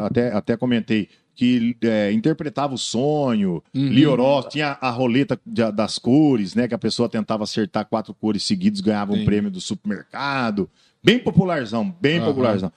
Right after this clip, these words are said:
Speaker 1: Tocava Joana,
Speaker 2: Nossa.
Speaker 1: é, tocava
Speaker 2: Mano
Speaker 1: Vando,
Speaker 2: do céu.
Speaker 1: entendeu? Quero te
Speaker 2: Tocava
Speaker 1: pegar
Speaker 2: o
Speaker 1: no
Speaker 2: Vando,
Speaker 1: colo,
Speaker 2: a
Speaker 1: deitar no
Speaker 2: calcinha
Speaker 1: solo
Speaker 2: saía
Speaker 1: e te
Speaker 2: do,
Speaker 1: fazer mulher, aquela
Speaker 2: do rádio.
Speaker 1: música. Eu tocava essas músicas aí.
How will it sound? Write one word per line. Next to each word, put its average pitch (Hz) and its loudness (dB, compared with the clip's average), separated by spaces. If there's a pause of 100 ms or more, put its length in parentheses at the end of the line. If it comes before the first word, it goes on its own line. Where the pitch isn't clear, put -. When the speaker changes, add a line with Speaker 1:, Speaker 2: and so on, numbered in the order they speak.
(180)
Speaker 1:
Tocava 180 0
Joana, 127 0
Speaker 2:
Nossa. 120 -2
Speaker 1:
é, 127 2
tocava 127 0
Speaker 2:
Mano 127 2
Speaker 1:
Vando, 139 4
Speaker 2:
do 95 2 (120)
céu. 104 -4
Speaker 1:
entendeu? 104 -2 (440)
Quero 120 -2
te 104 -6
Speaker 2:
Tocava 139 4
Speaker 1:
pegar 196 4
Speaker 2:
o 175 2
Speaker 1:
no - 0
Speaker 2:
Vando, 170 4
Speaker 1:
colo, 208 6
Speaker 2:
a 190 4
Speaker 1:
deitar 180 4
no 151 2
Speaker 2:
calcinha 180 2
Speaker 1:
solo 170 4
Speaker 2:
saía 196 6
Speaker 1:
e 214 4
te 208 4
Speaker 2:
do, 202 8
Speaker 1:
fazer 135 4
mulher, 117 2
aquela 139 2
Speaker 2:
do 123 2
rádio. 135 6
Speaker 1:
música. 123 0
Eu 147 -2
tocava 147 -2
essas 185 -2
músicas 180 0
aí. 101 -2